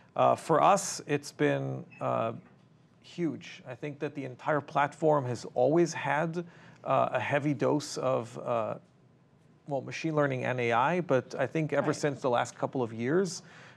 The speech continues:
Speaker 1: and, uh, how much, uh, generative A I, uh, and generally all the, uh, usage and all the adoption of that has,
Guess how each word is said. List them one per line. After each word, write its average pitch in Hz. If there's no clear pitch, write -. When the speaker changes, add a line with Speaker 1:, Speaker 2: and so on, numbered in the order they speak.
Speaker 1:
and, 123
uh, 127
how -
much, -
uh, 123
generative 156
A 139
I, 120
uh, 117
and 123
generally 139
all 139
the, 131
uh, 110
usage 147
and 143
all 143
the 143
adoption 135
of 180
that 202
has, 120